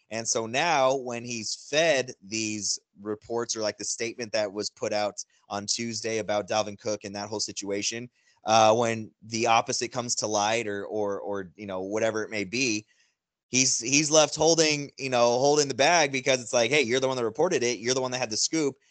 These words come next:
And now when it's wrong, or if it's misinformation or it's not confirmed information, you're, you know, you were just tr-, trusting your quote unquote sources when we know exactly who it was, uh, to kinda get out ahead of the story.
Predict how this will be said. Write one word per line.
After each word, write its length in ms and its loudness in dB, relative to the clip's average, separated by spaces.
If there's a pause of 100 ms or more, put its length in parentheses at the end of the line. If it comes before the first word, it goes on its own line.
(120)
And 80 -10
now 200 4
when 100 -2
it's 160 -6
wrong, 500 2
or 120 -2
if 100 -8
it's 160 -4
misinformation 800 -6
or 140 -4
it's 100 -8
not 200 -6
confirmed 440 -6
information, 640 -8 (800)
you're, 360 0
you 120 -6
know, 80 0
you 160 0
were 80 -2
just 220 -2 (140)
tr-, 240 -8
trusting 360 0
your 80 -8
quote 180 -2
unquote 340 -2
sources 540 0
when 160 -8
we 80 -6
know 180 0
exactly 460 -2
who 220 -4
it 40 -10
was, 400 0 (280)
uh, 180 0
to 100 -12
kinda 200 -4
get 100 0
out 160 -2
ahead 200 -2
of 60 -2
the 80 -6
story. 520 -6